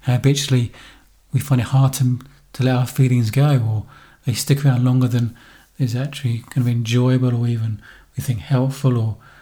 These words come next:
it can just be tiring and wearing. It's because part of us is resenting it, part of us is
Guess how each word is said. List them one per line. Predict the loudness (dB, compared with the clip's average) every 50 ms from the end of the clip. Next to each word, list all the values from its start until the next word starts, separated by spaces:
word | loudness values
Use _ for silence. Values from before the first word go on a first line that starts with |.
| _ _ _ _ _ _ _ _ _ _ -18 -14
it | -12 -6
can | -4 -4
just | -4 -2 -4
be | -4 -4
tiring | -4 -6 -6 -4 0 2 2 2 2 2 2 0
and | 0 -2 -2 0
wearing. | 0 0 2 0 0 0 -2 -2 -4
It's | -4 -4 -4
because | -4 -4 0 0 0 0 0 -2 -8
part | -12 -8 -4 -2 0 0
of | 0
us | 0 0 -2
is | -2 -4 -2 -4
resenting | -2 0 2 2 2 2 0 -4 -6
it, | -6 -8
part | -6 -2 -2 0
of | 0 0
us | -2 -2 -2
is | -4 -4 -4 -6